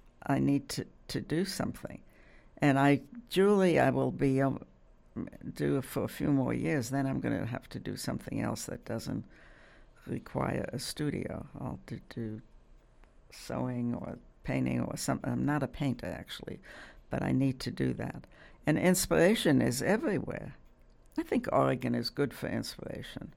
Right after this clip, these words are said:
I mean, you look out your window or you s-, see things.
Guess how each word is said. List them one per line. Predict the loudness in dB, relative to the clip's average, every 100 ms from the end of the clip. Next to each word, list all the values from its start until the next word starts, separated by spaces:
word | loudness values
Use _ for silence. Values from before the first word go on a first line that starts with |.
| -20 -20 -20 -20 -20 -20 -20 -20 -20 -10
I | -8
mean, | -4 -4 -4 -4
you | -6
look | -6 -4 -2
out | -2 -2
your | -2
window | 2 4 4 2 0 -2
or | -6 -4 -6 -10 -18 -20 -20 -20 -20 -20 -14 -6
you | -6
s-, | -6 -8 -10 -12 -10
see | -8 -4 -2 -2
things. | 0 0 2 2 -2 -4